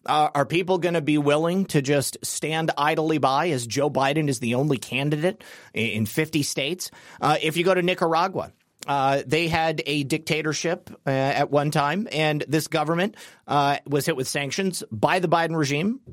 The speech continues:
right there in twenty twenty-one. Uh, now, this is coming from the Treasury Department. The Biden regime explained they were imposing these sanctions against Nicaragua because they held a sham election in twenty twenty-one, uh, and that this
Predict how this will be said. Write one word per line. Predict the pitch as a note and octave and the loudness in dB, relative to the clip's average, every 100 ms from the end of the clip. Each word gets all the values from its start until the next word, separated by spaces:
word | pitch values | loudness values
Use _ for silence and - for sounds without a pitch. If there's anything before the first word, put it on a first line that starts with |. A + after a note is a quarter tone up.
| - | -2
right | B2 D3+ - | 2 4 4
there | C#3+ D#3+ | 2 2
in | F3+ | 0
twenty | A#2+ D#3+ D#3 | 0 0 0
twenty-one. | - C#3+ C3+ B2+ F3 A#3 - - - | 0 0 2 2 0 -4 -12 -20 -6
Uh, | - D3 - | 0 2 0
now, | C#3+ D3+ C#3+ | -2 0 2
this | E3+ D#3+ | 0 0
is | D3 | -2
coming | - D#3 D3+ | 0 0 0
from | - C#3 C3+ | 0 0 -2
the | A#2+ | -2
Treasury | B2 - F#3+ D#3+ D#3 | -2 2 2 2 0
Department. | A#2 A#2 F#2+ B2+ C3 | 0 -2 -2 0 0
The | |
Biden | A#2+ E3+ F3 D#3 | 2 2 2 2
regime | C3 D3 D3 | 0 0 -2
explained | - C3 - E3+ E3+ E3+ - | -2 -6 -2 0 0 0 -4
they | C3 D#3 | -2 0
were | D3 C#3+ | 0 0
imposing | C3+ D3+ F#3 G3 D#3 | -2 0 0 2 0
these | D3 C3+ | 0 -2
sanctions | D#3 D#3 C#3 D3 B2+ - | -4 -4 -2 -2 -2 0
against | C#3 A#2+ E3+ G3 D#3+ | 0 2 0 0 -4
Nicaragua | C3+ B2+ A#2 A2 A2 B2 - - - - | 0 2 2 0 0 -2 -4 -20 -10 -2
because | D#3 E3 D#3 D3+ | 0 2 2 0
they | B2+ E3 | -2 -2
held | C#3+ C#3+ D3 - | 0 0 -2 -4
a | C3 C#3 | -4 -2
sham | - D3 C#3+ D3 | -2 0 0 0
election | C#3+ E3 G3 - G#2 D#3+ | 2 2 0 -2 -4 -4
in | A3+ | -4
twenty | - E3 A#2+ | -2 -2 -2
twenty-one, | - A2 G2 F2 - - - - - | 0 -2 -2 -4 -8 -14 -18 -8 0
uh, | D3 D3 - | 2 2 0
and | F#3+ G3+ F3 F#3 - | -2 -2 0 -2 0
that | D#3+ D#3+ C#3+ | 0 0 0
this | D#3 D3+ | -2 -2